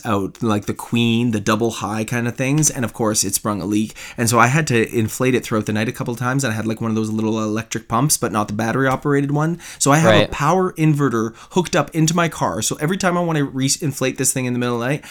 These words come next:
Speaker 1: I gotta run out to my car, turn on the car, plug in my power inverter, run the extension card cord to the power inverter, go back into the tent, plug in the pl-, pump, and start <laughs> refilling the mattress.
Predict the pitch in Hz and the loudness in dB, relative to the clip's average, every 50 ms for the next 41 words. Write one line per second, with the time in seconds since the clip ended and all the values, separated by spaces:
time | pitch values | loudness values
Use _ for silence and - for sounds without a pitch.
0 | - - - 135 127 131 117 113 110 120 131 160 190 190 - - 190 175 - - | -14 -10 -4 0 0 2 2 2 2 4 4 4 4 0 0 -2 -2 -2 -2 -4
1 | 113 95 82 85 - - - - - - - - 190 185 196 208 202 - - - | -6 -6 -6 -10 -12 -16 -20 -12 -4 -2 0 2 2 2 2 2 2 0 0 -2
2 | 95 78 78 - - - - - - - - - 175 175 190 196 208 202 190 175 | -4 -4 -6 -10 -12 -14 -20 -18 -10 -6 0 4 4 6 6 6 6 6 6 2
3 | 160 151 - - 139 143 143 143 139 - 156 147 147 131 113 110 - - 85 98 | 2 0 2 4 6 6 6 6 4 4 6 6 6 6 4 2 0 0 -2 -4
4 | 110 - - 147 - - 123 143 160 190 214 214 202 170 - - - 170 151 147 | -4 -6 -10 -8 -4 2 6 6 8 8 8 6 4 4 2 2 4 2 2 2
5 | 151 139 127 123 120 120 120 117 - - - - 135 120 117 117 110 110 - - | 2 2 2 2 2 2 2 -2 -4 -10 -6 0 2 4 4 4 2 2 2 4
6 | 185 190 185 170 156 160 147 139 127 120 117 117 110 117 110 104 - 131 110 101 | 4 4 4 4 4 4 4 4 4 2 0 0 2 0 0 0 0 0 0 0
7 | 104 104 110 - - 120 113 110 - 147 147 190 190 190 180 165 156 139 135 113 | 0 -2 -2 -2 -2 -2 -2 2 0 2 2 2 0 2 2 2 2 0 -2 -4
8 | - - 113 110 110 107 - - - - - _ _ - - 151 170 190 196 214 | -6 -6 -4 -4 -4 -6 -10 -12 -18 -18 -20 _ _ -2 2 4 4 4 4 2
9 | 202 196 160 - - - 123 - - - - 113 110 107 - - 131 120 110 - | 0 0 -4 -6 -4 -4 -4 -4 -4 -4 -2 -2 -2 -2 -2 -2 -2 0 0 0
10 | - 123 117 101 117 120 120 120 - - 180 160 131 131 123 123 110 - - - | 0 0 0 2 2 2 2 2 4 8 8 8 8 8 4 2 0 -2 -6 -10
11 | 151 - - 123 120 113 110 110 113 117 123 127 - - 101 78 80 107 - - | -8 -4 2 4 4 6 6 6 6 4 4 2 0 -4 -4 -4 -2 -2 -2 -2